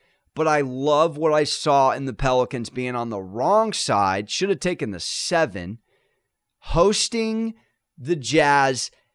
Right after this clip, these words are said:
They just put up points. They just absolutely put up points. Zion in February, on two point nine dribbles per touch, he's averaging twenty-seven point three points, four point six assists on sixty-four point three percent shooting.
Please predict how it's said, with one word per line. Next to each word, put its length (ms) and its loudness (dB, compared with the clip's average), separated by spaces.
They 220 4
just 360 -4
put 180 0
up 180 -2
points. 640 -6
They 160 2
just 260 -6
absolutely 840 -2
put 220 -4
up 280 2
points. 680 -6
Zion 540 4
in 120 -2
February, 720 -4
on 140 -2
two 200 -4
point 320 0
nine 300 2
dribbles 420 0
per 160 -2
touch, 300 -2
he's 180 -6
averaging 460 -2
twenty-seven 680 -2
point 300 -8
three 200 -10
points, 380 -6
four 260 -6
point 320 -6
six 420 -8
assists 460 -6
on 200 -6
sixty-four 680 -8
point 320 -8
three 180 -6
percent 440 -10
shooting. 460 -6